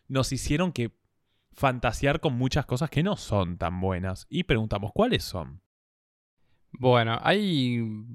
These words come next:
Speaker 2: consenso en bastantes. Mucha gente dice que el sesenta y nueve, por ejemplo, está sobrevalorado. Eh, voto a favor. Tenés que encontrar la altura ideal. Si no, uno de los dos termina con cuello ortopédico,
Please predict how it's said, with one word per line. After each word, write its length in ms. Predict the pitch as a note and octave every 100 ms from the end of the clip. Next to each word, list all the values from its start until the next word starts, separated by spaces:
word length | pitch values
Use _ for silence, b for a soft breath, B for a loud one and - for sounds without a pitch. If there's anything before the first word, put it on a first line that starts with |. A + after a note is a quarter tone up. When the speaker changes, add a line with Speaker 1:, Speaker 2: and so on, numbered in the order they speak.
| - -
Speaker 2:
consenso 460 | A#2 A#2 E3 F3+
en 120 | C3+
bastantes. 760 | A2+ A2 - D3 C3 A#2+ C3+ -
Mucha 240 | C#3 E3+ F#3+
gente 280 | F#3 F#3 D3
dice 240 | D#3+ C#3
que 160 | C3+ D#3
el 120 | E3+
sesenta 400 | B2+ C3 B2 A#2+
y 20 |
nueve, 220 | C#3+ D#3+
por 120 | A#2+
ejemplo, 240 | A2+ C#3+ D3
está 120 | D3
sobrevalorado. 840 | - C3 A#2 A2+ A#2 C3 D3+ F3 F3+ b b _
Eh, 360 | - G#2+ A2 A2
voto 220 | A#2 D3 D3
a 60 |
favor. 460 | - A#2 C3+ E3+ F3 b b _ _ _
Tenés 220 | D3+ G#3
que 60 | F3+
encontrar 300 | B2 B2+ D#3
la 80 |
altura 300 | B2 A#2+ D3
ideal. 360 | C3+ A#2+ A2+ A2+
Si 140 | -
no, 220 | D3+ A#3 -
uno 180 | G#3+
de 80 | F#3
los 80 | C#3
dos 160 | F3+ -
termina 300 | C3+ D3+ D3
con 120 | B2
cuello 220 | C#3+ D3+
ortopédico, 720 | C#3 A#2 A#2 A2 G#2+ G#2 G#2+